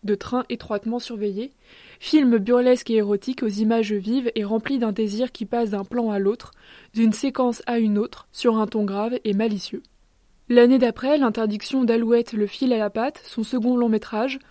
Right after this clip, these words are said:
en fera un cinéaste à la carrière plus difficile et erratique, davantage faite de compromis et de grands moments de silence,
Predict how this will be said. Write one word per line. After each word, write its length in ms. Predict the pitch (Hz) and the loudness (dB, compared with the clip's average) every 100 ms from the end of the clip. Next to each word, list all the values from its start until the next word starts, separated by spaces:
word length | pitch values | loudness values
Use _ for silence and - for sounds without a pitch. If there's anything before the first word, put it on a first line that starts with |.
| _ - _ | _ -20 _
en 100 | 233 | -4
fera 280 | - 247 311 | 0 0 0
un 100 | 262 | -2
cinéaste 460 | - 247 233 269 | 0 0 0 -2
à 60 | 233 | -2
la 120 | 214 | -2
carrière 340 | 208 226 220 214 | -2 -2 -2 -2
plus 160 | 247 | -4
difficile 540 | 233 233 214 - 254 233 | -6 -6 -8 -6 -2 0
et 60 | |
erratique, 540 | 208 208 202 269 269 - _ _ _ _ _ | 0 -2 -4 -8 -10 -18 _ _ _ _ _
davantage 540 | 240 240 240 262 254 | 2 2 2 0 0
faite 180 | - 247 | 0 0
de 80 | 214 | 0
compromis 640 | 214 240 - 247 226 233 | -2 -4 -2 0 2 0
et 100 | 226 | -2
de 120 | 208 214 | -2 -2
grands 180 | 220 | -2
moments 300 | 247 247 247 | 0 2 2
de 100 | 220 | 0
silence, 520 | 208 226 208 233 - | -4 -4 -4 -4 -8